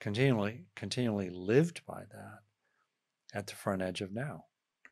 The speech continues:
And so that's a kind of big way that we can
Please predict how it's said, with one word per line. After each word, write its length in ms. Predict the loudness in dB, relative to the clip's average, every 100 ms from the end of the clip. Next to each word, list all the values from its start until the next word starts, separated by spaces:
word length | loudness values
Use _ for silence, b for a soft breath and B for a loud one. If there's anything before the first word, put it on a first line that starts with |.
| B B B B
And 140 | -2 0
so 540 | 6 8 10 8 4 -10 _ _ 2
that's 340 | 8 10 8
a 60 | 0
kind 260 | 0 0
of 180 | 0 8
big 200 | 10 10 4 _ _ _
way 420 | -2 -2 -2 -6 -12 _ -12
that 200 | -10 -12 _ _ -10
we 120 | -10
can 280 | -8 -10